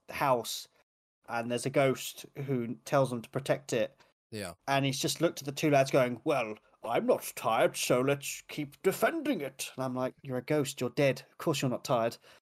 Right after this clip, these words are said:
Speaker 1: The two lads are like,
Speaker 2: Yeah.
Speaker 1: "We wanna go to sleep." He's like, "But, but, but why? Just stay up with me, please." <laughs>
Speaker 2: I,
Speaker 1: It's like,
Speaker 2: I remember
Speaker 1: he's a
Speaker 2: going
Speaker 1: lonely
Speaker 2: into,
Speaker 1: ghost.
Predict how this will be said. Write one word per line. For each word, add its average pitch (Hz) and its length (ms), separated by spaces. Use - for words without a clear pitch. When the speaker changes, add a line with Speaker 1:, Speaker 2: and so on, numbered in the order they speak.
Speaker 1:
The 190 80
two 226 180
lads 196 240
are 170 40
like, 151 140
Speaker 2:
Yeah. 95 200
Speaker 1:
"We 175 140
wanna 165 180
go 147 100
to - 60
sleep." 214 160
He's 143 120
like, 135 200
"But, 170 200
but, 143 140
but 127 140
why? 123 420
Just - 240
stay - 300
up - 180
with 220 160
me, 110 180
please." 143 240
<laughs> - 680
Speaker 2:
I, 202 120
Speaker 1:
It's 226 80
like, 233 180
Speaker 2:
I - 20
remember 214 300
Speaker 1:
he's 427 140
a 381 40
Speaker 2:
going 381 120
Speaker 1:
lonely 359 260
Speaker 2:
into, 359 120
Speaker 1:
ghost. 392 380